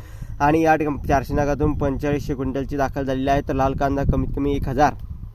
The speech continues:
जास्तीत जास्त एकोणीसशे एकसष्ट आणि सरासरी अठराशे पन्नास रुपयापर्यंतचे बाजारभाव आहे.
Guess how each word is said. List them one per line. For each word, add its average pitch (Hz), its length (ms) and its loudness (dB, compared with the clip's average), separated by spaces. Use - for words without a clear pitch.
जास्तीत 135 280 -4
जास्त 147 200 -4
एकोणीसशे 143 540 -2
एकसष्ट 143 360 -4
आणि 135 180 0
सरासरी 135 380 -4
अठराशे 131 380 -2
पन्नास 135 340 -2
रुपयापर्यंतचे 131 600 -4
बाजारभाव 127 340 2
आहे. 151 80 2